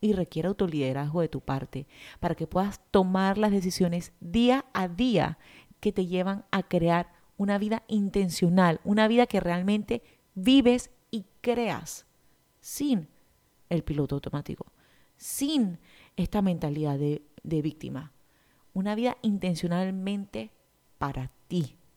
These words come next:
Con esta conversación,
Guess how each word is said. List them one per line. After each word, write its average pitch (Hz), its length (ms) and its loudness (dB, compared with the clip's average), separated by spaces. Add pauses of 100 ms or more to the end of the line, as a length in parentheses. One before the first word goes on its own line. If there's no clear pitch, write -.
(1200)
Con 240 200 0
esta 294 180 0
conversación, 208 720 -2